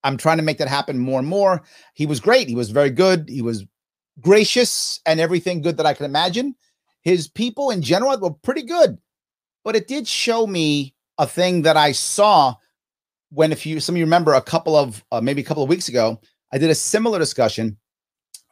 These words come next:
with, uh, Vosh, who is also similar, not the same, not exactly the same, but similar, popular YouTuber, leans left, called himself a socialist, uh, self-identifies as a libertarian socialist. So the same thing. But the common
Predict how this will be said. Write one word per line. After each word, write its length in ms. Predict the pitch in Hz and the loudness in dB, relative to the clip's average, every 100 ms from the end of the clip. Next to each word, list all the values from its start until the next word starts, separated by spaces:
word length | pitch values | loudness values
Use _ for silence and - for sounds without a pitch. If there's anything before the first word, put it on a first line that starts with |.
| _ | _
with, 380 | 120 135 120 - | 0 2 2 -2
uh, 320 | 139 120 113 113 | 2 4 4 6
Vosh, 420 | 185 117 - - | 4 4 -2 -8
who 140 | 123 143 | -6 -4
is 140 | 120 | -2
also 600 | - 151 156 - 147 131 _ _ _ _ | 2 4 4 2 0 -2 _ _ _ _
similar, 420 | - - 254 254 240 | -8 0 2 2 2
not 120 | 240 | 0
the 80 | 202 | -2
same, 300 | - 208 190 | -4 -2 -2
not 100 | 202 | -2
exactly 240 | 170 175 | -2 -4
the 40 | |
same, 180 | 170 170 | -2 -4
but 120 | 156 | -4
similar, 480 | - 180 185 190 185 - _ _ | -4 -2 0 -2 -4 -10 _ _
popular 400 | - 151 143 139 | 0 2 2 -2
YouTuber, 920 | 143 190 175 180 170 170 165 165 160 - _ | -2 -4 -2 -2 2 4 4 4 4 -2 _
leans 260 | 110 123 117 | -6 -4 0
left, 420 | 170 170 170 - | 4 4 2 -2
called 180 | 123 120 | -4 -2
himself 240 | 113 120 | -2 -4
a 20 | |
socialist, 640 | 120 170 156 165 156 147 - _ _ _ - | 0 0 0 -2 -2 -4 -16 _ _ _ -8
uh, 60 | 123 | -2
self-identifies 580 | 180 165 160 135 143 | 0 2 0 2 0
as 140 | 127 113 | 0 -4
a 40 | |
libertarian 360 | 123 117 170 180 | -6 -4 -6 -4
socialist. 640 | 165 170 160 165 156 - _ _ _ | -2 -2 -2 -4 -4 -12 _ _ _
So 100 | - | -10
the 60 | 202 | -6
same 240 | - 233 | -4 -4
thing. 380 | 196 214 127 76 _ _ - | -2 -2 -2 -6 _ _ -6
But 140 | - | -6
the 60 | - - | -6 -10
common 580 | - 233 294 302 269 | -4 0 2 2 0